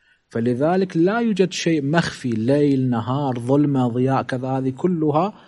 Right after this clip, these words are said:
نسبتها إلى الله سبحانه وتعالى نسبة واحدة.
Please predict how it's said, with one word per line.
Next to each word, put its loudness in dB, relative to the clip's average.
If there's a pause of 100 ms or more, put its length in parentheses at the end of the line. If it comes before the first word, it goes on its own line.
(360)
نسبتها 0
إلى -4
الله -2
سبحانه -4
وتعالى -6
نسبة -6 (840)
واحدة. -2